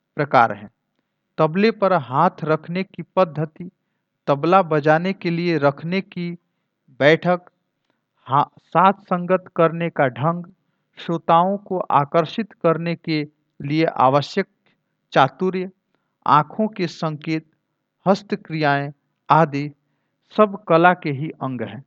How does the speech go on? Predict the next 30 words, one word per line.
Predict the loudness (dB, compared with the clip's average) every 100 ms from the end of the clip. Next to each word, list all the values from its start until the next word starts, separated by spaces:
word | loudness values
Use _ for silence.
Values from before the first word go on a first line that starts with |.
| _ _ _ _ _ _ -6
किंतु | -2 -2 -2 -4 -4 -8
इतना | -10 -6 -2 2 0
सब | 0 0 0 -2 -10 -4
बता | 0 4 2
चुकने | 2 -8 -10 -6 -6
के | -4 -4
बाद | 0 4 6 4 _ _ _ _ _ _
आखिर | 2 2 0 -6 -4
वे | -4 -4
भी | -2 -2 -2 2
आठ | 2 2 -2 -14 -4
कलाओं | 2 2 2
के | -2 -8
नाम | -2 0 0 -4 -14 _ _ -4
देते | -4 -4
हैं। | -10 -10 -20 _ _ _ _ _ _ _ _ _ _ _
पांचवा, | -2 -2 -4 -8 -8 -12 _ _
ताल | 4 6 4 2
शास्त्र | 0 2 2 0 -6
में | -6 -8
कला | -2 2 6 4
शब्द | 2 -4 -4 -8 -12
को | -4 -4
दो | -4 -4 -2
अर्थों | -2 0 0 0 -8
में | -8 -8 -12 _ _ -4
प्रयुक्त | 0 0 -4 -12
किया | -10 0 2
जाता | 2 -2 -2 -8
है। | -10